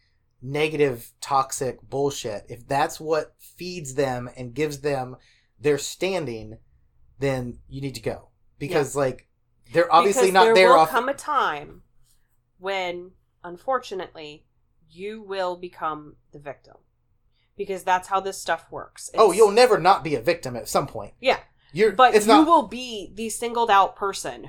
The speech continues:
Speaker 2: who is degraded, excluded, fucking reprimanded, retaliated against.
Speaker 1: It will come to you.
Speaker 2: It will come to you.
Speaker 1: Um,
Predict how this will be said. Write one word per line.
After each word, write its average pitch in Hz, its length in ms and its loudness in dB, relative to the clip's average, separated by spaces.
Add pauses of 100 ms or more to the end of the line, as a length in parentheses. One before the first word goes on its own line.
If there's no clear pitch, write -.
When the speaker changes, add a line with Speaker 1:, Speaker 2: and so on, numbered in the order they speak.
Speaker 2:
who 175 320 -12
is 156 520 -12 (280)
degraded, 190 720 -4 (140)
excluded, 185 1000 -4 (640)
fucking 165 560 -6 (120)
reprimanded, 185 920 -4
retaliated 202 800 -4
against. 175 540 -8
Speaker 1:
It 160 140 0
will 175 160 -4
come 160 260 -4
to 139 100 -10
you. 202 60 -2
Speaker 2:
It 190 140 -2
will 202 160 2
come 190 280 -8
to 175 120 -14
you. 147 260 -16 (200)
Speaker 1:
Um, 147 440 0